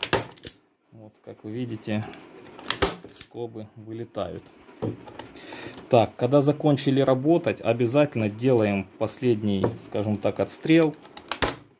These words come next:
и фиксируем спусковой крючок вот этой вот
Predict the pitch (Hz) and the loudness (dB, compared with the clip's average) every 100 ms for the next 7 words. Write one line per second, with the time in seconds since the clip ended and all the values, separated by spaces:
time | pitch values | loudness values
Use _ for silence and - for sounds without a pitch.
0 | _ _ _ _ 123 139 131 _ 117 - | _ _ _ _ -12 -10 -12 _ -18 -16
1 | - 143 135 110 101 101 - - - - | -2 0 2 0 0 -4 -10 -20 -20 -20
2 | - - - - - - - - - - | -20 -20 -20 -20 -20 -20 -20 -20 -20 -20
3 | - 113 - - 113 113 117 104 104 107 | -6 -6 -6 0 2 4 4 2 0 -6
4 | 110 - 147 147 - - 110 101 127 120 | -6 -2 -2 -2 -6 -12 -10 -6 -4 0
5 | 113 110 110 | 2 2 -2